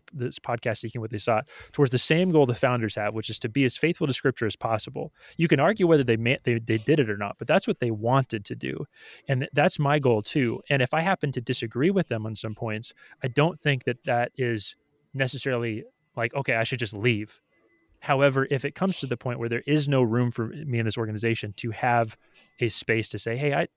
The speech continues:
I think that I disagree, and let's try and move towards, um, towards continue to have an open heart about, about some of this stuff," then I think it'd be like, "Yeah, no, I can't, there isn't a space to fit in here. There is no point to staying."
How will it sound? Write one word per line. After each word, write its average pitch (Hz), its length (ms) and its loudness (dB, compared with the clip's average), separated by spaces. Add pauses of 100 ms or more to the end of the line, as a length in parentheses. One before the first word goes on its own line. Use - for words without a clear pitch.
(200)
I 135 100 -4
think 147 360 0
that 127 180 0 (100)
I 123 120 0
disagree, 120 760 2
and 113 220 -4
let's 110 160 -2
try 123 260 0
and 113 100 -2
move 113 240 2
towards, 110 480 -2 (360)
um, 104 460 0 (200)
towards 123 260 0
continue 127 360 0
to 117 80 2
have 110 120 4
an 110 80 -6
open 117 460 -2
heart - 380 0
about, 107 360 -2 (100)
about 110 220 -6
some 113 200 -10
of 104 40 -10
this 104 120 -6
stuff," 104 280 -8 (480)
then 135 220 0
I 127 100 2
think 127 220 -2
it'd 123 100 0
be 127 120 0
like, 131 160 -4
"Yeah, 220 160 -2
no, 123 100 -2
I 117 120 2
can't, 156 220 -8
there 131 140 4
isn't 135 300 0
a 113 80 -4
space - 320 -4
to 101 100 -8
fit 110 160 -4
in 104 100 -6
here. 104 160 -8
There 113 160 -2
is 120 160 0
no 110 120 -8
point 104 340 -18
to - 100 -18
staying." 147 360 -14